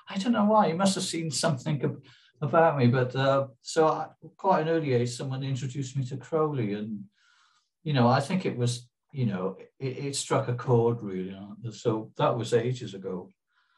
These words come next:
Um, I don't know. You don't want my whole biography. You wanna know how I got into the Setian stuff in the first place? I, I think the, the Setian thing, do you know, I,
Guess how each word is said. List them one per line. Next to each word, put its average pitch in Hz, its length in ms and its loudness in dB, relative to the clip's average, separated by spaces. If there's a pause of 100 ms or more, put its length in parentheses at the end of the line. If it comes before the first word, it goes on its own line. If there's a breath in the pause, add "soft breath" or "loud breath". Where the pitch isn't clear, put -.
(300)
Um, 120 540 6 (680)
I 160 100 4
don't 233 160 4
know. 247 120 6
You 180 160 4
don't 208 220 6
want 160 180 2
my 143 160 -4
whole 143 260 0
biography. 143 560 -4
You 139 120 -6
wanna 156 180 -2
know 156 180 0
how 151 240 2
I 143 80 0
got 156 220 0
into 143 220 -6
the 139 100 -6
Setian 165 560 0
stuff 175 400 0
in 147 80 -8
the 143 120 -6
first - 340 -10
place? 185 200 -4 (400 loud breath)
I, 233 360 4
I 247 40 8
think 254 280 -4
the, 233 260 -2
the 220 100 -6
Setian 220 680 0
thing, 185 540 0 (840)
do 226 80 -4
you 233 40 4
know, 240 140 6
I, 196 300 0